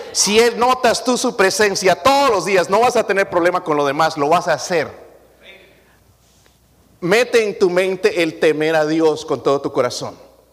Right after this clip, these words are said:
porque de esa manera vas a cumplir lo que dices. Si no, estamos prometiendo y no cumplimos. Ahora, nos desanimamos. Todos nos desanimamos.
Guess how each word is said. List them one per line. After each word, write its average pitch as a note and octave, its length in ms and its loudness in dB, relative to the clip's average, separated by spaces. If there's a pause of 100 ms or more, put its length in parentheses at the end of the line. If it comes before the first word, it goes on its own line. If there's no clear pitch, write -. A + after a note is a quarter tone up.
(380)
porque E3+ 240 0
de F#3 80 4
esa G#3+ 220 2
manera F#3+ 360 0
vas F3 200 0
a F3+ 80 -2
cumplir D#3+ 360 -2
lo D#3 140 2
que D#3+ 140 2
dices. E3 320 -4
Si D3+ 80 -6
no, G#3 80 0
estamos A#3 320 -2
prometiendo F#3 500 -2
y - 20 -2
no F3 140 -2
cumplimos. G3 840 -8 (640)
Ahora, C#3 460 0 (680)
nos B2 300 -4
desanimamos. B2+ 880 -6 (960)
Todos F#3+ 180 -2
nos A2 160 -8
desanimamos. G#2+ 680 -10